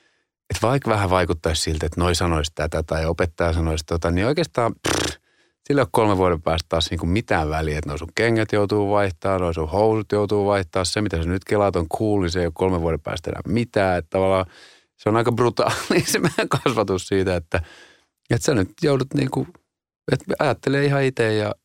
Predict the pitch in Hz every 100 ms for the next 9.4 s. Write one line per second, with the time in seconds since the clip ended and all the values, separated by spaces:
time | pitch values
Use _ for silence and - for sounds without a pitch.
0 | - 101 101 101 90 - 85 92 92 85
1 | 85 78 85 92 85 78 73 73 71 -
2 | - - - - _ _ _ _ - -
3 | - 110 101 98 98 90 87 85 87 87
4 | 87 82 85 85 82 87 87 92 - -
5 | 64 64 62 60 55 90 71 - - 87
6 | - _ _ _ _ _ _ _ 104 98
7 | 98 95 95 - _ - - _ _ _
8 | _ _ - _ - 101 95 92 87 87
9 | 82 76 69